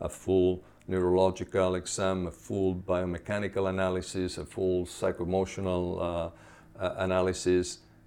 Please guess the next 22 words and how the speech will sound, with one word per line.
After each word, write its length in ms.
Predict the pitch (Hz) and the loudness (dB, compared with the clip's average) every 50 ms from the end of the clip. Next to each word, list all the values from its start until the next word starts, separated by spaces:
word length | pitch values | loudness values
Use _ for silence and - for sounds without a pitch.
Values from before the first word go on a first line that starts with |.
| _ - | _ -10
We 280 | 90 92 101 113 113 107 | -6 -2 0 0 2 2
need 440 | 107 104 98 95 95 92 82 80 - - _ - - - | 0 -2 -2 -2 -4 -4 -6 -8 -14 -20 _ -20 -20 -20
teams. 600 | - - - 92 82 76 67 67 - - - - - _ - - - - | -14 -8 -6 -4 -4 -4 -6 -10 -14 -16 -18 -20 -20 _ -20 -14 -6 -2
And, 280 | 101 95 92 95 92 | 0 0 2 2 2
uh, 160 | 90 90 90 90 | 2 0 0 0
as 140 | - 95 - | -2 -4 0
part 240 | - - 113 113 110 | 4 6 6 6 6
of 120 | 101 95 | 2 2
that, 300 | 110 110 120 135 - - | 2 2 2 2 -2 -6
well, 180 | - 98 92 - - - - - - | -8 -8 -8 -8 -12 -20 -20 -18 -14
we 220 | 139 107 98 95 | -10 -6 -4 -4
have 300 | 90 - 113 101 92 - | -4 -2 -2 -2 -2 -2
a 40 | 95 | -2
network 560 | 90 92 98 101 101 95 95 92 98 98 - - | -4 -2 -2 -2 0 0 2 2 0 0 -4 -8
of, 220 | 87 90 85 82 - - - | -6 -4 -6 -6 -8 -12 -10
uh, 260 | 90 87 85 85 85 82 - - | -8 -8 -6 -4 -6 -6 -4 -4
excellent 420 | 95 95 - - 95 95 92 90 | -6 -6 -4 -4 -4 -4 -4 -2
practitioners 680 | - 95 92 - - 135 131 - 123 104 90 85 - | -4 -4 -4 -2 -4 -4 -4 -4 -4 -4 -4 -4 -4
that, 380 | - 92 85 80 80 - - 92 | -4 -4 -4 -4 -4 -6 -6 -4
uh, 240 | 90 85 82 80 82 | -2 -2 -2 -2 -4
support 540 | - - 92 82 - - 90 90 87 - | -6 -8 -10 -10 -4 -2 0 0 0 -2
us. 300 | - 90 80 71 - - | -4 -6 -6 -6 -10 -16